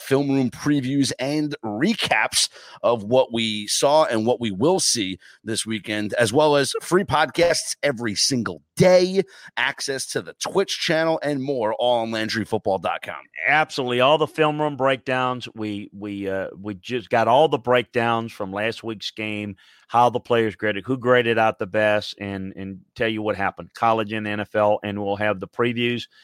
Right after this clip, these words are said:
Speaker 2: college and the N F L, here on Wednesday and Thursday, getting you ready for the weekend. And we really want to thank the great folks at American Betting Experts that, uh, uh, for being our sponsor for the Film Room, um, uh, show. Uh, it's one of the largest licensed sports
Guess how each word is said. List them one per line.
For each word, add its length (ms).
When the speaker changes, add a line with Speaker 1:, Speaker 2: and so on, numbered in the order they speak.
Speaker 2:
college 340
and 120
the 100
N 100
F 180
L, 240
here 300
on 340
Wednesday 580
and 200
Thursday, 360
getting 260
you 60
ready 260
for 140
the 100
weekend. 460
And 100
we 120
really 260
want 200
to 60
thank 260
the 80
great 280
folks 300
at 80
American 720
Betting 440
Experts 640
that, 220
uh, 220
uh, 220
for 100
being 180
our 120
sponsor 520
for 100
the 140
Film 340
Room, 320
um, 420
uh, 200
show. 420
Uh, 320
it's 240
one 140
of 80
the 180
largest 600
licensed 540
sports 460